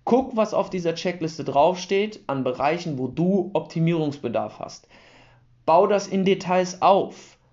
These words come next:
ja, oder au-, bereite das in Details auf. Guck dir an, welche Lebensbereiche möchtest du optimieren? Welche Dinge kannst du in diesen Lebensbereichen bereits optimieren? Wie kannst du es dann genau optimieren? Und der springende Punkt ist,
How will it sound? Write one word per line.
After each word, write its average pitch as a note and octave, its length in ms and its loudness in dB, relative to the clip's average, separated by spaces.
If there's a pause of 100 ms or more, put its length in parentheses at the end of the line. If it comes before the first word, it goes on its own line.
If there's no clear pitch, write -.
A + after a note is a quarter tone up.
(100)
ja, D#3+ 340 0
oder B2+ 500 -4
au-, D#3+ 320 2
bereite D#3+ 520 -2
das B2+ 180 -2
in C3+ 140 -6
Details B2+ 420 -6
auf. - 340 -10 (160)
Guck A3 260 0
dir A3 180 -4
an, F#3+ 260 -2 (400)
welche F#3 400 2
Lebensbereiche E3+ 760 0
möchtest E3 440 -4
du D#3 80 0
optimieren? C3 580 -4 (300)
Welche F#3 440 0
Dinge F3+ 340 -2
kannst G#3+ 440 -4
du E3 80 -4
in E3 140 -2
diesen D3 240 -4
Lebensbereichen C3+ 800 -2
bereits B2 340 -4
optimieren? A2+ 600 -6 (340)
Wie G#3+ 640 2
kannst D#3+ 420 -4
du C#3+ 60 0
es C3+ 160 -6
dann C3 200 0
genau B2+ 320 0
optimieren? C#3+ 520 -2
Und D#3+ 260 -2
der C#3+ 140 0
springende G3 500 0
Punkt F3+ 320 -4
ist, - 220 -8